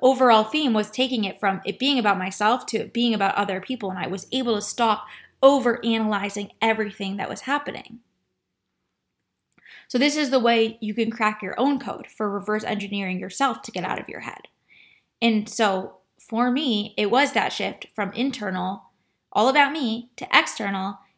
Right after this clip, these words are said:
it's not about me. And I was able to move from being paralyzed into fear, in fear,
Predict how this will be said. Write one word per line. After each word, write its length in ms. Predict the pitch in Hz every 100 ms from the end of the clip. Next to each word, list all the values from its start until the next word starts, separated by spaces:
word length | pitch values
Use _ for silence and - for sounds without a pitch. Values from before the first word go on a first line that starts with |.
| _
it's 220 | 220 226
not 200 | 214 202
about 300 | 185 240 233
me. 240 | - - - _ _ -
And 100 | 233
I 80 | 226
was 140 | 220
able 180 | 220 226
to 80 | 226
move 240 | 214 208
from 160 | 220 214
being 220 | 208 196
paralyzed 580 | - 311 262 220 214 208
into 140 | 202
fear, 640 | - 294 254 190 226 -
in 160 | 233 226
fear, 420 | 240 190 208 233